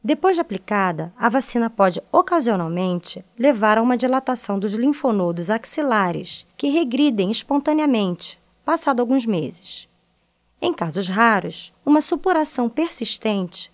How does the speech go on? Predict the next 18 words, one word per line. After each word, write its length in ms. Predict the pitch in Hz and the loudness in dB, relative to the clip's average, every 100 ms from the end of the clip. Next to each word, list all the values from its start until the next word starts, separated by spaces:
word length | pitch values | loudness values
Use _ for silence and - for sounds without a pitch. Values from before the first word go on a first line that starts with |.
| - | 0
pode 200 | 285 302 | 2 2
acompanhar 720 | 294 302 320 254 202 180 180 | 0 0 2 4 4 2 -2
a 80 | 214 | -4
dilatação 600 | 208 240 247 254 - 285 | 0 0 0 0 0 0
dos 140 | 254 | 0
linfonodos 960 | 240 240 - 202 170 156 160 196 208 - _ | -2 -4 -2 -2 0 0 -2 -4 -8 -12 _
e 80 | - | -4
ser 220 | 294 311 | -2 2
indicada 640 | 302 285 320 - 269 226 190 | 2 0 -2 2 4 4 2
uma 140 | 214 | 0
quimioterapia 840 | - 285 294 277 247 - 220 226 | 0 2 2 2 0 -2 0 2
antituberculose. 1160 | 226 247 - 240 233 226 285 262 165 - 175 - _ _ _ _ _ _ _ - | 2 2 -2 -4 -4 -2 -2 0 0 -2 -8 -12 _ _ _ _ _ _ _ 0
Não 180 | 302 349 | 2 4
se 140 | - | 2
recomenda 720 | 269 247 190 170 175 170 170 | 0 0 0 0 2 0 0
uma 100 | 202 | 0
extirpação 680 | 233 - 294 - 254 - 254 | 0 0 0 0 0 0 -2
cirúrgica. 840 | 254 285 220 175 160 151 - 143 | -2 -2 -2 -2 -4 -8 -10 -16